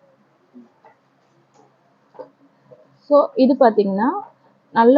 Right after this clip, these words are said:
ஒரு குவாலிட்டியோட இருக்கு. இதுல சைட்லயுமே உங்களுக்கு பேர்ல்ஸ் வந்துருது. So, ஒரு எலிஃபண்ட் டிசைன் டாலர் கொடுத்திருக்காங்க. இதுக்குமே உங்களுக்கு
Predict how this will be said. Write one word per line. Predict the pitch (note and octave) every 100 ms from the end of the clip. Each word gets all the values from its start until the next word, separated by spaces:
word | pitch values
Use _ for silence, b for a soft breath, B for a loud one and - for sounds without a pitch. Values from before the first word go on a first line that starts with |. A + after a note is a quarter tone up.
| D#4
ஒரு | C4 A3+
குவாலிட்டியோட | A3 G#3+ A3 A3+ A3
இருக்கு. | G#3 F#3 B3
இதுல | C#4+ A#3+ A3
சைட்லயுமே | - A3 D4 D#4 D4 D4
உங்களுக்கு | A#3 G#3 G#3 A3
பேர்ல்ஸ் | A3 -
வந்துருது. | G#3+ F#3 F3+ F3 G#3+ F#4+ A4+ _ _ _ _ _ - - - - _ _ _ _ _ _ _
So, | C#4+
ஒரு | C4+ A3
எலிஃபண்ட் | A3+ C4 D4 C4
டிசைன் | G#3+ A3+ A3+
டாலர் | G#3 G3 G#3
கொடுத்திருக்காங்க. | G3 F#3 F3+ F#3 F#3 G3+ E4 A#4+ _ _ -
இதுக்குமே | B3+ B3 C#4 D#4+
உங்களுக்கு | A#3+ G3+ A3